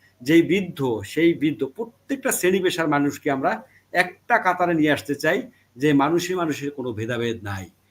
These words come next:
যেটা মোহাম্মদ চেয়ারম্যান মহোদয় বারে বারে বলেন, যে মানুষের মধ্যে সমতা আনতে হবে, মানুষের মধ্যে সুশাসন তৈরি করতে হবে, মানুষকে এক কাতারে নিয়ে আসতে হবে,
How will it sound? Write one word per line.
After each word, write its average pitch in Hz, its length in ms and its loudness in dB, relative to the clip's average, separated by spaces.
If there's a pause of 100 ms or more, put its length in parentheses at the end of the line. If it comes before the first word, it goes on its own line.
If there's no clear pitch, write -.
(120)
যেটা 135 180 -2
মোহাম্মদ 135 440 -2
চেয়ারম্যান 135 320 -4
মহোদয় 120 280 -4
বারে 120 240 0
বারে 117 200 -4
বলেন, 104 260 -8 (400)
যে 123 80 -6
মানুষের 143 380 0
মধ্যে 147 240 -4
সমতা 139 440 -2
আনতে 104 240 -8
হবে, 87 260 -18 (360)
মানুষের 147 360 0
মধ্যে 160 200 -2
সুশাসন 180 520 -6
তৈরি 151 240 2
করতে 127 260 -4
হবে, 117 400 0 (300)
মানুষকে 147 420 0
এক 160 300 0
কাতারে 156 320 0
নিয়ে 123 160 2
আসতে - 200 -8
হবে, 92 280 -10